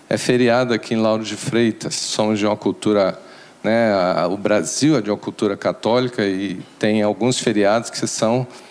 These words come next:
alusivos a isso, né, a um programa, a um projeto de, é, é, orientação católico. E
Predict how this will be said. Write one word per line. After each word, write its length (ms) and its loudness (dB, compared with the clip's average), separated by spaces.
alusivos 720 2
a 360 0
isso, 600 -2
né, 340 2
a 120 0
um 280 0
programa, 640 0
a 40 0
um 100 -2
projeto 680 0
de, 520 0
é, 340 2
é, 680 2
orientação 920 2
católico. 800 0
E 440 2